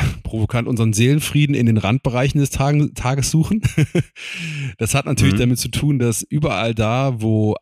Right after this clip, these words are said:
Speaker 1: andere Menschen ins Spiel kommen, ne, wir haben ja unsere Routinen bewusst auch, äh, in der Einsamkeit gewählt, sage ich jetzt mal, ne? Klar, da sind am An-,
Speaker 2: Mhm.
Speaker 1: da ist der Partner, die Partnerin dabei, aber trotzdem hat, es hat, glaub ich, viel mit uns erstmal selber zu tun.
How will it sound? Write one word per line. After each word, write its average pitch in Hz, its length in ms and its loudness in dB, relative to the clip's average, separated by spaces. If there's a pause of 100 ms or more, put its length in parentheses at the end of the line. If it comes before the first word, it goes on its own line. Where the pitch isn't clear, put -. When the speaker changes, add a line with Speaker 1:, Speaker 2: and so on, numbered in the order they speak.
Speaker 1:
andere 139 420 0
Menschen 98 360 2
ins - 140 -2
Spiel 101 240 -4
kommen, 87 360 -6
ne, 135 340 -4
wir 110 100 2
haben 131 120 4
ja 117 100 0
unsere 107 320 -2
Routinen 135 880 -2
bewusst 113 480 -2
auch, 104 220 -4 (440)
äh, - 100 -8 (100)
in 120 100 2
der 113 120 2
Einsamkeit 107 520 -2
gewählt, 85 380 -2
sage 76 180 -8
ich - 100 -12
jetzt - 160 -16
mal, 80 140 -8
ne? 110 140 -2
Klar, 113 240 -2 (180)
da 98 100 -4
sind 113 200 2
am 107 100 0
An-, 107 360 4
Speaker 2:
Mhm. 117 60 -2
Speaker 1:
da 117 60 -2
ist 98 160 -2
der 117 80 -2
Partner, 120 380 -4
die 110 80 -4
Partnerin 123 380 -6
dabei, 113 200 -2
aber 110 140 0
trotzdem 131 400 -6
hat, 120 200 -10
es - 120 -6
hat, 127 160 -6
glaub 120 100 -2
ich, 104 80 -2
viel - 140 -2
mit 113 80 -2
uns 104 180 -12 (160)
erstmal 101 300 -2
selber 101 240 0
zu - 80 -14
tun. - 240 -8